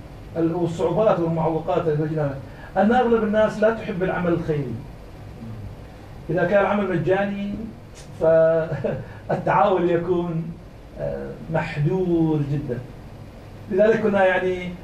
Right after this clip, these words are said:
آه، نعتمد في كثير على العلاقات الشخصية في جذب ال-، ال-، الشخصيات الجيدة والمؤثرة والقوية التي تعطي، آه، تذكر مثلًا في، في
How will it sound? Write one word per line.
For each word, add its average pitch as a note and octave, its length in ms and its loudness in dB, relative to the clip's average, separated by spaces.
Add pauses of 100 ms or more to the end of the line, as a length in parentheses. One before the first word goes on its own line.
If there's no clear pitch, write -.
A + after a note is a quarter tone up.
(280)
آه، E3 320 4
نعتمد E3 460 0
في - 180 -4
كثير F#3 200 -2
على - 100 2
العلاقات F3+ 420 0
الشخصية E3+ 640 0
في D#3+ 80 -4
جذب F3 300 0 (880)
ال-، D3+ 220 0
ال-، D3 420 -2
الشخصيات F#3 600 2
الجيدة D#3+ 640 2
والمؤثرة D3+ 720 0
والقوية D3+ 640 0
التي C#3+ 280 -4
تعطي، D3 540 -4 (500)
آه، C#3+ 140 -4 (100)
تذكر F#3 280 2
مثلًا E3 280 2
في، D3 300 0 (680)
في C#3+ 60 -10